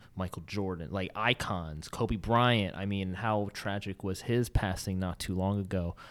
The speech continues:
on the culture? Um, <clears throat> and, and I can just keep going with names, but it's, it's odd that we still have this conversation of, through, about race,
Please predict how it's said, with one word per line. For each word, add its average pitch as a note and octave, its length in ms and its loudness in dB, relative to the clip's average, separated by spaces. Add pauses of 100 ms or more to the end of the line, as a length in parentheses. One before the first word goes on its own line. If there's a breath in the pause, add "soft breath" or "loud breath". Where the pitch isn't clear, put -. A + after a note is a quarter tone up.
(100)
on A2 200 4
the F2+ 100 -2
culture? - 580 0 (540 loud breath)
Um, G2+ 480 2 (140)
<clears throat> - 140 -8
and, E3+ 220 8 (1300 soft breath)
and A2 260 -4
I A#2 80 -2
can B2 160 -4
just - 140 -4
keep - 160 -2
going A#2+ 260 6
with G2+ 140 0
names, C#3 400 4
but A2 400 6 (100)
it's, - 460 -4 (180)
it's B2 220 2 (140)
odd C3 560 4
that G#2 460 0
we A#2 120 -4
still C3 300 0
have A2+ 340 -2
this A2 180 -4
conversation A2 800 -6
of, F#2 140 -6
through, - 380 -6
about G#2 420 -2
race, G2 680 0